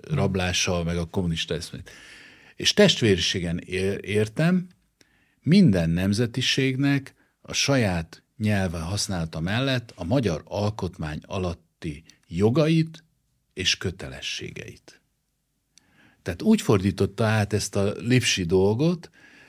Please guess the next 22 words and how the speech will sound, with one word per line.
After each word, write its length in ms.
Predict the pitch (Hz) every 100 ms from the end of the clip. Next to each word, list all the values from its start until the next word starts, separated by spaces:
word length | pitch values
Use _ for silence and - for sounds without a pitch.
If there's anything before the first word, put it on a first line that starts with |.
| _ -
ö, 340 | 110 98 98 95 - _ -
és 180 | 104 -
én 200 | 151 - _
azt 280 | - 202 -
mondom, 420 | 120 156 180 165 - -
hogy 100 | 113
nekünk 480 | 160 160 185 170 - _ _ _ -
ezeket 520 | 190 131 110 110 107
kell 380 | - 110 107 98 _ _ _
támogatnunk, 480 | - 98 92 87 104
és 140 | 104
a 40 | -
kultúrharc 560 | 185 185 185 165 160
az 80 | 170
onnan 280 | 202 135 107
indul 340 | 107 104 101
ki, 240 | 92 127 123 - -
hogy 140 | - 113
akik 380 | 110 120 110 - _ _ _
ezt 180 | - 113
másképpen 720 | 170 - - - 101 - 107
értik, 680 | 107 95 82 - - - -